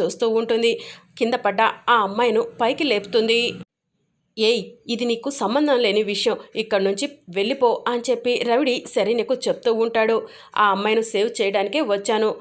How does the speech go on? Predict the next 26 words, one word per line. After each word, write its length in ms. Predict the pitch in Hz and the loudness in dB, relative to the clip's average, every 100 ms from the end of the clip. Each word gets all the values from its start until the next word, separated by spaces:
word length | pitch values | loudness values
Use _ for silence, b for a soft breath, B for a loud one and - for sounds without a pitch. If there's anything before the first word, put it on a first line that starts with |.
| B B - | B B -4
అంతేకాదు 520 | 175 226 226 214 214 - 220 | -2 0 0 0 0 -4 -4
నిన్ను 180 | 226 | -2
పోలీసులకు 580 | 214 202 190 233 226 202 | 0 0 0 0 -2 -2
కూడా 180 | 202 190 | 0 0
పట్టిస్తాను" 680 | 202 190 190 233 - 214 208 - | 2 0 0 0 0 0 0 0
అని 180 | 262 269 | 0 2
శరణ్య 500 | 226 190 208 208 - | 0 0 0 0 -2
ఫోన్ 280 | - 247 320 | 0 0 2
తీసుకొని 400 | 226 220 220 240 - | -2 0 0 0 0
పోలీసులకు 440 | 254 320 320 285 285 | 0 0 0 -2 -4
ఫోన్ 320 | 262 220 185 220 | -2 0 0 -2
చేస్తూ 280 | 220 233 | -2 -2
ఉంటే, 380 | 214 220 370 339 B B B | 0 2 2 0 B B B
అప్పుడు 420 | 311 311 262 262 B B - | -2 2 2 0 B B 0
ఆ 40 | |
అమ్మాయి 580 | 233 208 214 208 214 - - _ _ _ _ _ 311 | 2 2 0 0 -2 -4 -14 _ _ _ _ _ 0
తన 160 | 277 277 | 0 0
చేతిలో 340 | 196 196 214 208 | -2 -2 0 0
ఉన్న 260 | 202 202 190 | 0 -2 -4
స్ప్రే 340 | - - 277 | -4 -2 0
బాటిల్ 360 | 302 302 294 240 | 2 2 0 -2
తీసుకొని 560 | - - - 208 294 B B B _ | -4 -4 -2 -2 -2 B B B _
శరణ్య 560 | - - - 277 349 349 | -16 -10 -2 0 2 0
మొహంపై 560 | 277 190 226 220 226 208 - | 2 0 0 0 -2 -2 -8
స్ప్రే 540 | - - - 208 202 - | -10 -10 -6 0 0 2
చేస్తుంది. 560 | 220 220 233 233 226 | -2 0 0 0 -2